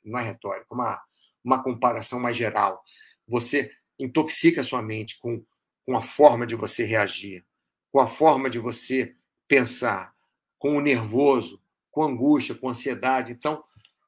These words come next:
te ajuda a tomar decisões. Quando você respira fundo, de vez em quando, algumas vezes no, no dia,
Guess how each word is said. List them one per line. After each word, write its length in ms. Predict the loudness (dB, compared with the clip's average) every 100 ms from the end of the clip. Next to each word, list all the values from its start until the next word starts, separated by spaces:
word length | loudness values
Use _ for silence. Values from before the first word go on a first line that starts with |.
| _ 0
te 140 | 6
ajuda 380 | 6 6 0 0
a 80 | -2
tomar 220 | -2 -2
decisões. 720 | -2 -8 -10 -10 -10 -12 -6
Quando 240 | 0 2 2
você 240 | -2 -4
respira 640 | -4 -4 -6 -4 -4 -4
fundo, 420 | -8 -8 -8 -8 -8
de 80 |
vez 180 | -4 -4
em 80 | -6
quando, 300 | -8 -6 -6
algumas 320 | -10 -12 -8
vezes 220 | -6 -6
no, 260 | -8 -14 -14
no 160 | -10 -10
dia, 300 | -2 -2